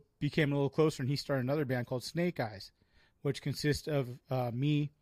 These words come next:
uh, this dude Corey Williams from this band called Internal Affairs, a straight edge band, and then, uh, Todd Jones, the dude from Snake Eyes. He's in Nails now. And, um, we did a small tour. I did a small tour with them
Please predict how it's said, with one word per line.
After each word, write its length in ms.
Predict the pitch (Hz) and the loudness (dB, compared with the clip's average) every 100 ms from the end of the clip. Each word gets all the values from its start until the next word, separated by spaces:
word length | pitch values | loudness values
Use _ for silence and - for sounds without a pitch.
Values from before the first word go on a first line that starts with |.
| _ _ _ _ _ - | _ _ _ _ _ -4
uh, 200 | 135 123 | -2 -2
this 180 | 127 123 | -4 0
dude 220 | 147 123 | -2 0
Corey 300 | 151 147 143 | 2 4 4
Williams 420 | 131 139 147 156 | 4 2 2 0
from 180 | - 127 | -2 -2
this 100 | 123 | -2
band 280 | 117 131 131 | -2 -2 0
called 160 | 131 | -2
Internal 360 | 123 127 131 131 | -2 -2 -2 -2
Affairs, 360 | - 123 127 113 | -2 -2 -2 -4
a 80 | |
straight 300 | 107 - 120 | -8 -4 -4
edge 180 | 123 117 | -4 -6
band, 260 | 135 139 143 _ _ _ _ _ _ | -6 -6 -6 _ _ _ _ _ _
and 180 | 147 135 | 0 2
then, 180 | 143 135 | 2 2
uh, 160 | 135 123 | 0 0
Todd 280 | 160 147 | 2 2
Jones, 360 | 131 151 123 - | 2 0 -2 -4
the 60 | 131 | -8
dude 200 | 117 131 | -4 -4
from 100 | 139 | -4
Snake 320 | - 131 127 | -4 -2 0
Eyes. 140 | 135 | -2
He's 120 | 120 120 | -2 -2
in 100 | 127 | 0
Nails 300 | 123 123 117 | 0 -2 -2
now. 260 | 120 123 123 _ _ _ _ _ | -4 -6 -8 _ _ _ _ _
And, 380 | 135 135 135 131 | 0 2 2 2
um, 460 | 131 123 120 113 - _ _ _ - | 2 2 -2 -4 -10 _ _ _ -6
we 160 | 135 160 | 0 4
did 180 | 170 | 4
a 60 | 147 | 4
small 300 | - 147 143 | 0 0 0
tour. 340 | - 170 123 | 2 2 2
I 60 | 113 | -2
did 140 | 110 | -4
a 40 | 123 | -4
small 240 | - 127 | -4 -4
tour 180 | - 135 | -2 -2
with 140 | 120 | -2
them 320 | 110 143 117 | -2 -2 -2